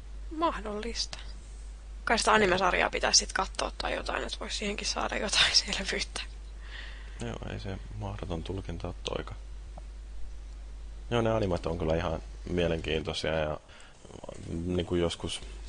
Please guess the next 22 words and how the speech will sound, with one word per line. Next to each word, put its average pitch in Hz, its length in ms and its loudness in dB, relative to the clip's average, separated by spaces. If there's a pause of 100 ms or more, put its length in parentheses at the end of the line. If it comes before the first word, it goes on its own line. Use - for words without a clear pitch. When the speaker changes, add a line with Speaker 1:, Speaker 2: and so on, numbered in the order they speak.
(480)
Speaker 2:
pari 85 220 4
vuotta 82 260 0
ton 80 160 0
pelin 80 260 2
pelaamisen - 520 0
jälkeen 57 320 0
kattelin 57 440 -2
niitä 55 220 -2
uudestaan 53 560 0
ja 50 80 2
ajattelin, 58 360 -2
että - 160 -4
hitsi, 85 220 -4
toikin - 300 -6
peli - 160 0
tarttis - 320 -4
pelata 76 420 0
lävitte - 380 -2 (100)
jossain - 300 -4
vaiheessa. 85 340 -6 (1600)
No, 139 100 4
mutta 156 340 6